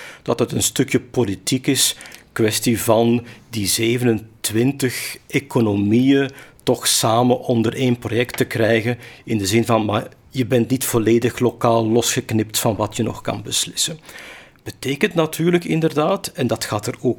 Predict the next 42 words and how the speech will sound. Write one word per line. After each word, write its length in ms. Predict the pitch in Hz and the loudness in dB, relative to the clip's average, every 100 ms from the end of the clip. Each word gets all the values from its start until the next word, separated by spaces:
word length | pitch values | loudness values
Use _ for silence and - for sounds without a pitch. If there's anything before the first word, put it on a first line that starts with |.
| - | -4
komen, 420 | - 120 156 196 | 0 2 2 0
dat 200 | 170 120 | -2 -4
er 80 | 120 | 0
een 140 | 117 - | -2 0
Europese 920 | 131 117 - - 120 120 - 185 208 - | 0 -2 -4 -4 -2 0 0 -2 -4 0
autoriteit 640 | 156 160 160 156 156 160 | 0 2 -2 0 -2 -2
moet 220 | 170 156 | -4 -2
komen 400 | - 160 175 202 - - - - _ | 0 2 2 -2 -4 -20 -20 -20 _
die 180 | 117 120 | 0 0
ervoor 240 | 92 98 | 0 -4
zorgt 400 | - 107 180 - | -4 -4 -4 -2
dat 160 | 143 - | -2 -2
die 120 | 95 | -6
zevenentwintig 800 | 101 110 104 123 - 151 175 175 | -6 -6 -4 -4 -2 -2 0 0
lokalen 540 | 165 - 104 123 151 | 0 0 0 0 0
in 120 | 156 | -2
de 80 | 170 | -2
pas 380 | - 180 - - | 0 0 0 -4
lopen. 360 | 127 - - - - - - - - - | -6 -8 -12 -16 -20 -20 -20 -20 -20 -6
En 160 | 131 | -2
wat 160 | 110 107 | -2 0
zien 260 | - 123 | 2 4
we 100 | 175 | 2
bij 140 | 151 135 | 2 0
de 100 | 120 | 0
G 160 | 101 | -2
D 180 | 101 120 | -6 -8
P 40 | - | -6
R? 320 | 113 160 233 | -2 -2 -4
Ik 140 | - | -4
vind 120 | 131 | -4
het 100 | 101 | -4
heel 220 | 101 139 139 | 0 2 4
leuk 220 | 151 165 | 2 2
om 120 | 127 | 0
die 120 | 113 | 2
vergelijkingen 640 | 107 95 98 135 190 190 175 | 0 -2 0 0 0 -2 -2
te 120 | - | -4
trekken. 400 | - 175 175 226 - - - - | -2 -2 -2 -6 -6 -20 -20 -14
Het 180 | 117 - | -12 -4
heeft 260 | 135 208 - | -2 -2 0
toch 320 | 202 - | -2 -2